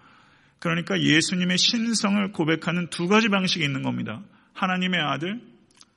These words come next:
Lord. Master, Curious가 신약성경에서 Master라고 번역될 때가 있고 Lord라고 번역될 때가 있습니다. 종이 상전을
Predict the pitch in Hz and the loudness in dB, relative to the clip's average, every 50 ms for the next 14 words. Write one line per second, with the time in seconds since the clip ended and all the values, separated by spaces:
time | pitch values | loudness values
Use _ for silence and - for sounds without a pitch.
0 | _ _ _ - 135 131 139 147 160 151 127 160 - - - - - - - _ | _ _ _ -8 -4 -2 2 2 4 2 2 -2 -6 -12 -18 -20 -20 -20 -20 _
1 | _ _ _ _ _ _ _ _ _ _ _ _ _ _ _ _ _ _ _ _ | _ _ _ _ _ _ _ _ _ _ _ _ _ _ _ _ _ _ _ _
2 | _ _ _ _ _ _ _ _ _ _ _ _ _ _ _ _ _ _ _ _ | _ _ _ _ _ _ _ _ _ _ _ _ _ _ _ _ _ _ _ _
3 | - 131 131 131 156 - - - - - 190 123 - - - - - - - - | -6 -2 0 0 2 0 -2 -2 0 2 2 2 0 -4 -10 -12 -8 -4 -2 -2
4 | 226 220 226 214 202 196 - - 165 151 175 185 151 - - - - - - 190 | -2 0 0 0 0 0 -2 -4 -4 -4 -4 -4 -4 -4 -8 -12 -12 -8 -6 -4
5 | 185 185 - - 180 175 170 170 - 185 139 123 127 127 139 151 - - - 196 | -4 -4 -4 -6 -4 -4 -4 -6 -6 -6 -4 0 2 2 2 2 0 -2 -2 -2
6 | 185 190 185 156 165 147 147 139 - 147 139 143 143 139 139 147 139 - 113 104 | 0 0 -2 -2 -2 -4 -4 -4 -4 -4 -4 -4 -4 -4 -4 -6 -6 -8 -8 -8
7 | - - - - _ _ _ _ _ - - 139 139 143 151 170 180 170 180 185 | -10 -12 -18 -20 _ _ _ _ _ -8 -2 2 4 4 6 4 4 4 2 2
8 | 190 180 165 156 156 147 - 147 139 147 135 123 120 113 - - - - - - | 2 0 -2 -4 -4 -6 -8 -8 -6 -6 -6 -4 -4 -6 -6 -6 -8 -8 -8 -10
9 | - - - - _ _ _ _ _ _ _ _ _ _ _ _ _ _ _ - | -12 -14 -18 -20 _ _ _ _ _ _ _ _ _ _ _ _ _ _ _ -8
10 | - - 156 151 170 190 202 202 - 214 175 180 185 175 190 185 165 139 127 - | -4 -2 0 0 2 2 0 0 0 0 -2 -2 -2 -2 -2 -2 -4 -4 -6 -8
11 | - | -12